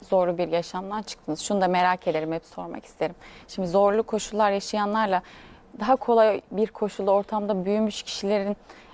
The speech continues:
e, tecrübeleri aynı değil ve yaşamsal süreçleri de aynı değil. Derler ya, zor in-, zor şartlar, zor insanlar yetiştirir ama büyük başarılar da onlarla birlikte gelir. Daha çok, e, yaşamı algılamaya, gerçekleri daha iyi görmeye ve kendini daha,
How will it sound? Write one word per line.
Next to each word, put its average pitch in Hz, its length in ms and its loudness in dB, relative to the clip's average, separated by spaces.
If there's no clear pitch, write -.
e, 170 360 0
tecrübeleri 226 640 2
aynı 233 320 0
değil 294 260 0
ve 285 60 4
yaşamsal 254 760 2
süreçleri 240 640 2
de 208 60 2
aynı 160 280 -4
değil. 165 200 -2
Derler 233 320 2
ya, 208 140 -2
zor 202 260 0
in-, 180 160 -6
zor 208 180 4
şartlar, 170 560 -2
zor 196 140 2
insanlar 190 480 -2
yetiştirir 190 500 -6
ama 226 240 0
büyük 190 240 -2
başarılar 170 560 -2
da 160 40 -6
onlarla 160 360 -6
birlikte 165 320 -6
gelir. 156 320 -4
Daha 185 200 -2
çok, - 280 -4
e, 165 60 0
yaşamı 180 580 0
algılamaya, 170 720 0
gerçekleri 196 640 0
daha 196 200 -2
iyi 190 200 0
görmeye 190 340 0
ve 185 100 2
kendini 202 560 -2
daha, 202 280 0